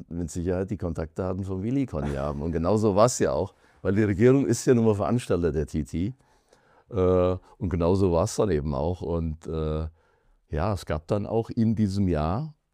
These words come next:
äh, die Premiere, äh, gab's das erste Mal das Willy Conny Weißbier im Ausschank. Und dann dachte ich aber, also am Anfang freust du dich natürlich. Und dann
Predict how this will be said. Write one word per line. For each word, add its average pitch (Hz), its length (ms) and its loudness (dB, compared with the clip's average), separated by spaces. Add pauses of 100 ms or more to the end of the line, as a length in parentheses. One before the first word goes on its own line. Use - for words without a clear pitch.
(360)
äh, 95 200 2
die 92 140 0
Premiere, 87 800 0 (420)
äh, 98 360 2 (300)
gab's 95 280 0
das 90 120 -4
erste - 300 -2
Mal 95 140 2
das 80 120 -2
Willy 90 260 2
Conny 73 260 0
Weißbier 87 460 0
im - 80 -4
Ausschank. 123 640 -6 (560)
Und 82 120 -2
dann 73 120 0
dachte 85 280 -4
ich - 160 -4
aber, 101 400 -2 (480)
also 82 200 -2
am 73 80 0
Anfang 92 360 -2
freust 80 320 -4
du 87 60 -2
dich 76 120 -2
natürlich. 69 520 -6
Und 64 140 -8
dann 104 260 -2